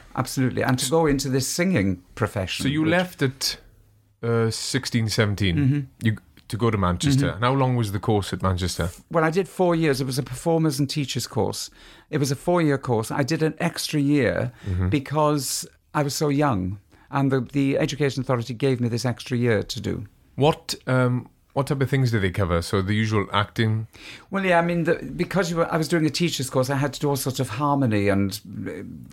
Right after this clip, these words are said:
Speaker 2: So was the
Speaker 1: counterpoint
Speaker 2: teacher
Speaker 1: and
Speaker 2: course sort of an additional element that if you didn't work in the industry, you could maybe then go and teach?
Speaker 1: That's right.
Speaker 2: Was that the plan?
Speaker 1: Absolutely, that was the plan, exactly.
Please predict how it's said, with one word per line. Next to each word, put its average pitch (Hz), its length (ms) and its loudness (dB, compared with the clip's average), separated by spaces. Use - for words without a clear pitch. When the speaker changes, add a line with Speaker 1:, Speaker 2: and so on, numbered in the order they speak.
Speaker 2:
So - 120 -2
was 165 200 2
the 143 120 2
Speaker 1:
counterpoint 107 320 2
Speaker 2:
teacher 151 180 2
Speaker 1:
and 123 60 -2
Speaker 2:
course 113 460 0
sort 117 260 0
of 104 380 -2
an 117 100 0
additional 110 800 0
element 107 480 0
that 110 160 0
if - 180 -2
you 101 260 2
didn't 131 420 2
work 98 320 2
in 92 80 2
the 90 100 4
industry, 87 340 0
you 90 120 0
could 92 180 -2
maybe 95 240 0
then 92 240 0
go 95 160 2
and 90 120 0
teach? - 500 -4
Speaker 1:
That's 127 180 -2
right. 110 80 2
Speaker 2:
Was 98 80 0
that 107 160 2
the 107 80 -6
plan? 92 300 0
Speaker 1:
Absolutely, 113 360 -2
that 123 80 -2
was 107 120 -8
the 101 80 -2
plan, 90 320 -4
exactly. 101 440 -6